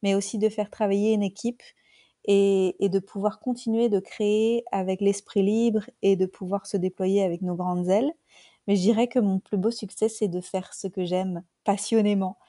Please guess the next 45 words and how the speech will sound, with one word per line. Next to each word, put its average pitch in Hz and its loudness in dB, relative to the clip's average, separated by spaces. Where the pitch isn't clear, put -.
et 202 0
de 196 4
me 202 2
lever 214 4
le 214 0
matin 202 0
en 226 2
me 202 2
disant : « 185 -2
Waouh, 202 -8
c'est 220 0
merveilleux, 220 0
comment 233 0
je 247 -14
peux 226 -2
faire 220 -2
pour - -10
servir 202 0
le 196 0
monde 233 -2
avec 202 0
les 208 2
moyens 226 2
que 240 0
j'ai 208 4
aujourd'hui, 202 0
tout 240 0
simplement, 226 2
authentiquement, 226 0
avec 190 0
enthousiasme 214 0
et 196 0
avec 190 0
beaucoup 220 -4
d'amour. » 202 -2
Et 214 2
c'est 214 -4
ça, 202 -6
je 185 -8
trouve, 208 -6
mon 190 -6
plus 190 -10
beau 202 -2
succès. - -16
Et, 202 4